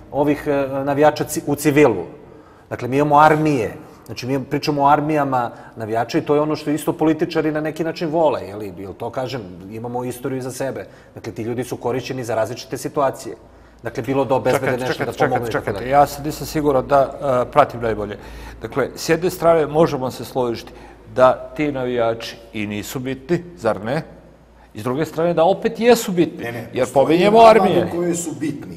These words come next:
Speaker 3: i u kojima to što oni rade jeste neki pokazatelj stanja jednog segmenta društva, ne tako malog. Pričamo o ovim praktikujućim navijačima kad kažemo da ih je četrdeset hiljada.
Speaker 1: Da.
Speaker 3: Mnogo više ljudi ovde zanima da li je Zvezda pobedila ili nije.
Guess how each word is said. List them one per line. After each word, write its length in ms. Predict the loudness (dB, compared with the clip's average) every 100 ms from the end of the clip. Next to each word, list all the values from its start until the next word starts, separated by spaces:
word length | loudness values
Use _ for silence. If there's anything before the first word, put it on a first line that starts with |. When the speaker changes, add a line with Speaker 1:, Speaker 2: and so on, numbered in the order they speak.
| -14
Speaker 3:
i 80 | -14
u 60 | -12
kojima 420 | -6 -2 -2 -4
to 220 | -4 -4
što 200 | -4 -6
oni 240 | -4 -2 -2
rade 420 | 2 2 2 -2
jeste 400 | 0 -4 -4 -6
neki 300 | -6 -10 -12
pokazatelj 720 | -14 -8 -6 -6 -6 -4 -2 -4
stanja 420 | -6 -6 -4 -4
jednog 420 | -4 -8 -8 -8
segmenta 400 | -8 -10 -10 -8
društva, 400 | -4 -4 -4 -12 -12
ne 120 | -10
tako 240 | -8 -6
malog. 380 | -4 -4 -6 -16 -20 -20 _ _ _ _
Pričamo 380 | -18 -12 -6 -4
o 340 | -4 -2 -2
ovim 200 | -2 -6 -10 -14 -14 -4
praktikujućim 720 | -2 -2 -6 -8 -8 -8 -6
navijačima 480 | -4 -4 -6 -8
kad 140 | -10 -8
kažemo 300 | -6 -6 -6
da 80 | -6
ih 100 | -8
je 80 |
četrdeset 440 | -10 -8 -8 -8 -8
hiljada. 220 | -8 -8
Speaker 1:
Da. 80 | -6
Speaker 3:
Mnogo 160 | -6
više 220 | -6 -8 -6
ljudi 200 | -4 -4
ovde 160 | -4
zanima 320 | -4 -4 -4
da 120 | -4 -2
li 100 | -2
je 60 |
Zvezda 280 | -2 -2 -2
pobedila 380 | 0 0 2 2
ili 160 | 0
nije. 240 | -4 -6